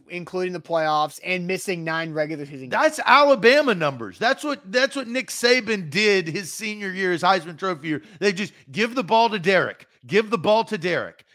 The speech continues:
Speaker 2: give
Speaker 1: Yeah.
Speaker 2: the ball to Derek. But that happens, Austin, when, and, and Tannehill,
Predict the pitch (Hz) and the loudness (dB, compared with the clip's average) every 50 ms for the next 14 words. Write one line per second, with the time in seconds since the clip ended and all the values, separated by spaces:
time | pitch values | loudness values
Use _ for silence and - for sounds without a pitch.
0 | _ _ 117 180 226 247 165 180 202 160 214 220 214 214 214 202 156 226 220 175 | _ _ -2 -2 -2 0 -2 -4 -4 -2 -2 -2 -2 -2 -4 -6 -4 -2 -2 -2
1 | 151 - _ - 233 - - - _ _ 135 131 185 226 254 - - 160 175 196 | -4 -6 _ -8 -8 -8 -10 -16 _ _ -2 0 2 2 2 0 -4 -4 -2 -2
2 | 208 214 240 254 247 247 175 233 233 233 240 240 240 - - 254 262 254 240 233 | -2 -2 -4 -10 -12 -12 -14 -8 -6 -6 -6 -6 -8 -12 -14 -14 -14 -14 -18 -20
3 | _ _ _ _ _ _ _ _ - 180 214 233 214 202 180 - _ _ _ _ | _ _ _ _ _ _ _ _ -12 -8 -8 -8 -8 -10 -14 -18 _ _ _ _
4 | _ _ _ _ _ _ - 185 175 170 170 - 170 160 139 - - 220 240 247 | _ _ _ _ _ _ -6 -4 -4 -4 -6 -10 -10 -10 -8 -4 -2 0 0 2
5 | 240 220 208 220 220 214 208 196 | 2 4 4 4 4 4 2 0